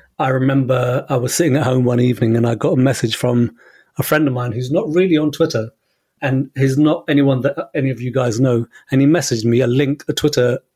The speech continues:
link to a fan's version of a Thriller forty graphic.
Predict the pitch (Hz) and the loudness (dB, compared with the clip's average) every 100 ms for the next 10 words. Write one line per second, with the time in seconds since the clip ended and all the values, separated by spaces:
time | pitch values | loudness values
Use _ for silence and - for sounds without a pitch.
0 | _ _ _ - 127 123 139 - _ _ | _ _ _ -2 0 0 -4 -12 _ _
1 | _ _ - 127 120 120 131 - 143 - | _ _ -4 0 2 2 -2 -4 -6 -2
2 | 147 139 135 113 - 127 123 113 113 113 | -2 0 -2 -2 -2 0 0 0 0 2
3 | 117 113 113 - - - - - - 135 | 2 2 -2 -8 -20 -20 -20 -8 0 0
4 | 127 - 127 - 107 135 127 - 123 - | 0 0 -2 -2 -2 -2 -2 -2 -6 -6